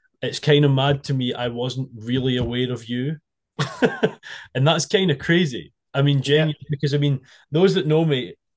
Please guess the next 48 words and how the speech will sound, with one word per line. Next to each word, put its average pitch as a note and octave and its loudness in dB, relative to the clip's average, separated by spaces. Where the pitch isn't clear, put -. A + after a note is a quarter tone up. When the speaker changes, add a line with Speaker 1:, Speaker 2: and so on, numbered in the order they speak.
Speaker 1:
I, B2+ -2
I C3 0
really C#3+ 4
do. C#3 0
I B2 -6
even C3+ -2
teach - -8
it. - -10
Um, B2+ 0
looking C#3 2
at C3 0
analytics, B2 -4
looking C3 -4
at G2 -6
whatever, A#2 -6
and A#2+ -4
I A#2+ -6
did C3+ -2
see C#3+ -4
you C3 0
were B2+ 0
doing B2 -4
something A#2 -6
with A#2 -12
Cami, B2+ -2
and A2 -2
I - -4
was A2+ -10
like, A#3+ -6
"Oh, B3 0
that's D4+ -2
the B3+ -14
place D3+ 0
by A2 -2
me. F#3 0
I'll A2+ 2
have D3+ -4
to D3 -2
look F3+ -2
at - -6
them." A2+ -2
And A#2 -8
I B2 -6
was B2+ -8
like, C#3+ -6
"Wait G3 6
a D3 4
minute." G2+ 0